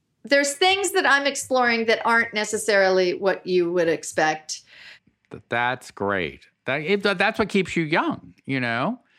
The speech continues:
Speaker 2: And that's what you, you know, always vital is you're trying new things. Things are coming to you. And,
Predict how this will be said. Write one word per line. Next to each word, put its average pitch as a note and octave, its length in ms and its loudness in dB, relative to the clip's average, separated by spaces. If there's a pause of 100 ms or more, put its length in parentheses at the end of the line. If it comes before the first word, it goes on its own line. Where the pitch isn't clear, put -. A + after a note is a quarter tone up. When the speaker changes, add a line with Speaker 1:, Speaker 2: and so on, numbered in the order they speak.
(540)
Speaker 2:
And B2+ 120 -4
that's C3 280 -2
what B2+ 100 -4
you, D#3 140 -6
you D3+ 320 -2
know, B2 220 0
always C3+ 360 0
vital D#3+ 320 0
is B2 140 0
you're C3 80 -2
trying B2 360 -2
new B2+ 120 0
things. E3+ 320 -4
Things B2 180 -4
are B2 60 -2
coming B2+ 340 -2
to C3+ 140 -2
you. B2+ 140 2
And, F3+ 180 -2